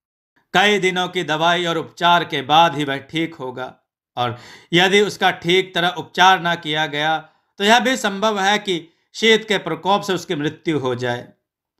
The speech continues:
राजवैद्य की बात समाप्त होते ही मंत्री पुत्र ने हाथ जोड़कर निवेदन किया, "महाराज, अब बताएं,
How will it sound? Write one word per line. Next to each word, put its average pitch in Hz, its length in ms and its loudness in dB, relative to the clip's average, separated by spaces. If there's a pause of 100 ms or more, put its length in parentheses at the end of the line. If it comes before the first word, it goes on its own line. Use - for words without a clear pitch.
(420)
राजवैद्य 247 600 4
की 254 100 -4
बात 208 280 0
समाप्त 196 400 -6
होते 175 240 -6
ही 175 180 -2
मंत्री 160 360 -6
पुत्र 165 360 -8
ने 135 220 -6 (200)
हाथ 202 240 6
जोड़कर 170 420 -4
निवेदन 143 440 -6
किया, 131 340 -14 (680)
"महाराज, 180 600 4 (260)
अब 180 200 0
बताएं, 151 460 -4